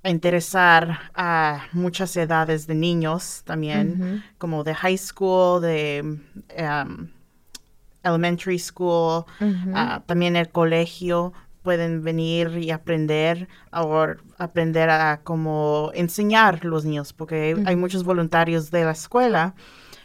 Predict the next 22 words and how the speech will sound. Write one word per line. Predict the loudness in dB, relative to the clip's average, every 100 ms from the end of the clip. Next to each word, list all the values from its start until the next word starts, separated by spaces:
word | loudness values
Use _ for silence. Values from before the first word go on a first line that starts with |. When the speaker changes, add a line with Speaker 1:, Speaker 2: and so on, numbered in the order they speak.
| _
Speaker 1:
que | -2 2 2
es | 0 -4
parte | 2 2 2 0 0
de | -2
su | -2 -2
educación | -2 -2 -6 -4 -2 -2
para | 0 -2
saber | -2 -4 -2 -4 -2
cómo | -2 0 0
necesitamos, | -2 -4 -4 -2 -2 -4 -6 -18 -20 -20 -8
am, | -6 -6 -10 -12 -2
enseñar | -2 2 0 2 4 6 6 2 -8 -14 -20 _ _ _ _ _ _ -8
y, | -4 -2 -2 -2 -6 -8 -14 -14 -8
am, | -8 -8 -12 -14 _ _
hacer | -4 -4 0 -2 -2 -2
nuevas | 0 2 0 -2 -4
formas | 4 4 4 0 0 -4 -16 -20 -20 _
de | -8 0
cómo | 0 0
podemos | 0 0 0
comunicar | -2 0 0 -2 -2 -2
ciencia | -4 -8 -2 0 0 -2 -2 -4